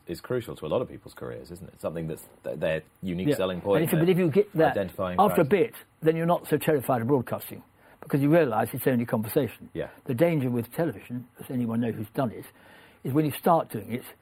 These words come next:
Speaker 2: you back away or you address the microphones if it's a, if it's a big room.
Speaker 1: And also, we saw you there at the Derby. And of course, in those days, eighty-six, the Derby was still a big deal.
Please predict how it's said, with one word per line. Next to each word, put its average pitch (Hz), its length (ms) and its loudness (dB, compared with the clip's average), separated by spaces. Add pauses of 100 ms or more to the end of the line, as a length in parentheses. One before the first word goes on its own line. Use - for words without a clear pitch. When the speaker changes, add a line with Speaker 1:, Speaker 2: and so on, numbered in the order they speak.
(240)
Speaker 2:
you 143 120 2
back 156 320 0
away 127 540 0 (380)
or 139 160 2
you 131 180 2
address 143 440 0
the 151 80 0
microphones 135 440 0
if 135 100 0
it's 143 120 -6
a, 139 80 0 (100)
if 135 120 -2
it's 131 100 -2
a 139 340 -4 (140)
big 143 160 2
room. 135 300 4 (220)
Speaker 1:
And 110 120 4
also, 123 260 -2
we 90 120 -4
saw 107 240 -2
you 92 280 -2
there 87 200 2
at 76 80 -4
the 87 60 -4
Derby. 85 380 0
And 92 100 -6
of - 60 -10
course, 113 200 0
in 95 140 -2
those 107 240 4
days, 101 300 4
eighty-six, 98 640 0
the 90 120 -6
Derby 95 360 0
was 92 120 -4
still 98 220 0
a 90 60 2
big 92 360 0
deal. 82 340 -2